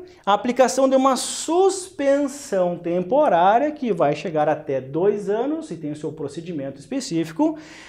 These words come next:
até mesmo chegarmos à declaração de inidoneidade, que também não pode ultrapassar dois anos. Isto é muito importante porque quando a gente aplica uma penalidade a alguém,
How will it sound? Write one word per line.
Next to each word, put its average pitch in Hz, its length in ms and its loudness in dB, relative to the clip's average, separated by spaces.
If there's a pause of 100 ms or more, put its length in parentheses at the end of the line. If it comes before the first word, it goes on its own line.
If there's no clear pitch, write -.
(120)
até 262 300 2
mesmo 262 340 4
chegarmos 208 540 2
à 202 80 6
declaração 226 920 2
de 196 300 2
inidoneidade, 208 1600 2
que 240 160 -10
também 240 480 0
não 247 160 -2
pode 170 420 0
ultrapassar 247 880 -4
dois 160 280 0
anos. 156 480 -2 (1300)
Isto 302 400 4
é - 20 8
muito 202 240 0
importante 185 640 2
porque 202 240 0
quando 240 260 2
a 240 120 6
gente 233 160 2
aplica 247 500 2
uma 226 260 4
penalidade 214 1300 0
a 143 60 0
alguém, 175 760 0